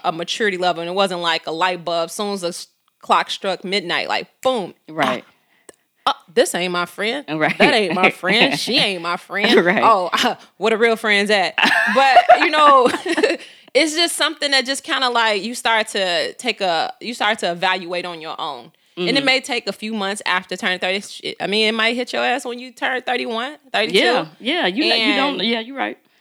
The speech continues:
Speaker 1: I noticed that I didn't even carry a lot of those friends that I, I went to high school with or just grew up in a neighborhood with.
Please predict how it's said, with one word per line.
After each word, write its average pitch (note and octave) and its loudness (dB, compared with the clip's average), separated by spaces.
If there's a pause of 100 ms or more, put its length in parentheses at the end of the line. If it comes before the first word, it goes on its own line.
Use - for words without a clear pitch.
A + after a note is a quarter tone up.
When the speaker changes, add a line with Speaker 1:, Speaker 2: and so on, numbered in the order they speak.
(140)
Speaker 1:
I A#3 2
noticed A#3 -4
that G#3 2
I F#3+ 0
didn't A#3 -2
even G3+ -8
carry G3+ -4
a E3+ -6
lot F3+ 0
of G#3 -2
those G3+ -4
friends F#3+ -6
that E3+ -6
I, E3 -4
I E3+ -6
went F3+ -8
to G3 -18
high F3 -2
school E3+ -14
with D#3+ -6
or D#3+ -4
just E3+ -12
grew F3 -16
up F3+ -10
in E3+ -14
a E3 -12
neighborhood D#3+ -8
with. D#3 -6